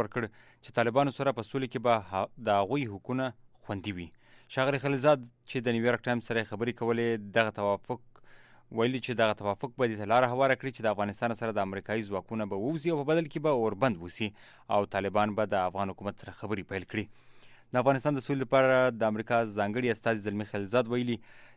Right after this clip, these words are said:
چې د طالبانو سره دا ځل خبرې تر نورو خبرو ډېرې شوې. خلیلزاد وویل چې لومړی ځل دی چې په خبرو کې دومره زیات پرمختګ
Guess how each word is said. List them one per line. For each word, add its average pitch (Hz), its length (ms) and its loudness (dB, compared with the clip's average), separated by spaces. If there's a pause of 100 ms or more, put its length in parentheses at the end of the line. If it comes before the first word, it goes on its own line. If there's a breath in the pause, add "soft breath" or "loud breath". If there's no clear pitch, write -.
(120 soft breath)
چې - 60 -4 (100)
د 110 200 4
طالبانو 120 400 4
سره 135 240 4
دا 127 220 4 (100)
ځل 131 200 -2
خبرې 120 280 -4 (100)
تر 110 180 -2
نورو 131 260 -2
خبرو 110 300 -6
ډېرې 95 260 -4
شوې. 82 220 -6 (160)
خلیلزاد 95 440 -2
وویل 127 240 2
چې - 440 -18
لومړی 135 320 4
ځل 175 140 -2
دی 160 60 -2
چې - 160 -10
په 107 80 -14
خبرو 131 240 0
کې 120 160 -6
دومره 120 260 -2
زیات 123 220 -2
پرمختګ 92 340 -6